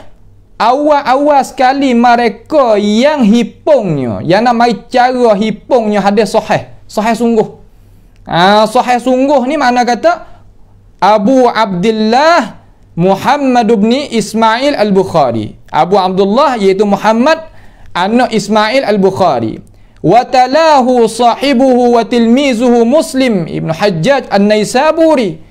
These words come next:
Dan diiringi, ha, Imam Bukhari, anak murid dia iaitu Muslim Ibn Hajjaj Ain An-Naisaburi. Ha, tu makna kata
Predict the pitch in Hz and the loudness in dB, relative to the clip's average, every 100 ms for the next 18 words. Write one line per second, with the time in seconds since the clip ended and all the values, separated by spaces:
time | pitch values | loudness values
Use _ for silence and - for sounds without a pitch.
0 | _ - 139 220 214 226 - 208 214 214 | _ -8 -2 0 0 -2 0 0 2 2
1 | 226 294 370 381 381 - - - _ 165 | 2 2 0 -2 -6 -18 -20 -20 _ -2
2 | 269 247 214 208 226 214 208 208 214 208 | 0 -2 -2 0 0 2 0 2 0 0
3 | 277 339 208 208 214 196 208 226 202 196 | 0 0 0 0 2 2 2 2 0 0
4 | 226 311 240 202 214 214 202 220 269 208 | 2 2 2 0 0 0 -2 -2 -2 0
5 | 196 175 196 175 240 262 196 202 196 196 | -2 -2 -2 -2 -2 -2 -2 0 -2 -2
6 | 196 196 185 175 165 170 160 156 160 139 | -2 0 2 2 0 0 0 2 2 2
7 | 123 113 117 - - 127 139 147 147 208 | 0 -4 -8 -16 -8 -2 0 0 0 0
8 | 202 165 190 185 175 254 339 | 0 0 0 0 -2 0 -2